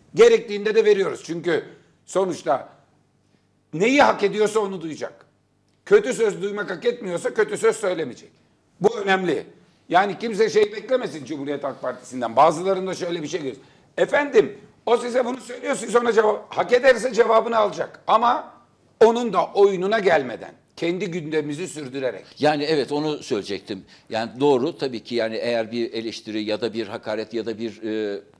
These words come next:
Speaker 2: işte, e, bir kötü bir söz varsa onun karşılığı verilmelidir diyorsunuz. Ama bu arada karşı taraftan bir, e, daha doğrusu baş-, farklı bir eleştiri geliyor. Yani o bu zaten bunu siz cevap veresiniz diye söylüyor.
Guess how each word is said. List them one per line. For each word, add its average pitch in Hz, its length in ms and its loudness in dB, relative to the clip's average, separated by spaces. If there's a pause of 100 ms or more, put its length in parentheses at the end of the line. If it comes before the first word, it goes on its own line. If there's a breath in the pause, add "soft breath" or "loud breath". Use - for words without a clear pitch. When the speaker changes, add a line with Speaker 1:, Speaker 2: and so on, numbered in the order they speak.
(120)
Speaker 2:
işte, 104 240 -8
e, 110 140 -4 (540)
bir 113 160 -14
kötü 131 260 -6
bir 117 260 -10
söz 110 360 -6
varsa 139 300 -4
onun 147 300 -4
karşılığı 143 460 -8
verilmelidir 131 600 -4 (240 soft breath)
diyorsunuz. 104 440 -4 (280 loud breath)
Ama 160 180 -4
bu 202 80 6
arada 220 180 0
karşı 170 280 -4
taraftan 190 440 -2
bir, 208 220 -8
e, 143 320 -4
daha 139 180 0
doğrusu 156 300 -6 (260 soft breath)
baş-, 131 260 -6
farklı 131 360 -4
bir 247 140 -6
eleştiri 127 420 -4
geliyor. 101 340 -4 (280 loud breath)
Yani 147 340 -4
o 185 160 0
bu 175 60 -6
zaten 202 380 0 (160)
bunu 156 380 2 (280 soft breath)
siz 196 420 -10
cevap 165 360 -2
veresiniz 156 600 0
diye 117 180 0
söylüyor. 95 600 -2